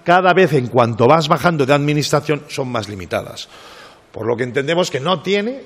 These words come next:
no tiene ninguna fina-, finalidad, simplemente es agrandar la administración, estresar más al personal, porque claro, ¿qué se tendría que hacer? Contratar más personal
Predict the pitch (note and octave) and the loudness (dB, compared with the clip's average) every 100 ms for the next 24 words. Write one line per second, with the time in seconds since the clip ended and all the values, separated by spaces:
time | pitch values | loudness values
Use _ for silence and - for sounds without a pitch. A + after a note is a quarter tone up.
0 | - C#3 D#3+ D#3+ F3 G3 - - - _ | -8 0 0 0 -4 -4 -10 -20 -20 _
1 | _ _ - C#3+ D#3 B3 B3+ G#3 F#3 F3 | _ _ -8 -4 0 2 2 2 0 0
2 | D#3+ E3 D#3 D3+ D3 F3+ E3 - - _ | 0 -2 0 0 0 -2 -4 -12 -20 _
3 | _ _ _ _ _ _ - - A3 G#3+ | _ _ _ _ _ _ -12 -2 0 2
4 | F#3+ F#3 G#3+ G#3 G3 D#3+ - - D3+ D3+ | 2 4 4 4 4 4 0 0 2 2
5 | D#3 G#3 B3+ A#3 G3 F3 D3+ - D3 D#3+ | 2 2 4 2 0 -2 -4 -4 -4 -2
6 | G3+ B3 - - _ _ - F#3 - - | -4 -6 -12 -12 _ _ -2 -2 -2 0
7 | F#3+ D3+ A3+ C4 A3 A3+ D#3 - - - | 0 2 2 0 0 -2 -2 -6 -10 -10
8 | - E3 D3+ D3+ D3 F#3 C4+ E3+ D#3 D#3+ | -4 -2 0 -2 -2 0 0 0 -4 -4
9 | G#3+ G#3 G#3+ G#3+ G#3 F3+ F#3 F3 D#3+ D3+ | -2 0 -2 -2 -4 -2 -4 -2 -2 -4
10 | G#3+ F3 E3+ F3 D#3+ A#3+ - F3+ G#3 B3+ | -2 -4 0 0 2 0 -2 -6 0 0
11 | - B3 A#3 A3+ B3 C#4 | 2 -2 0 -2 -2 -4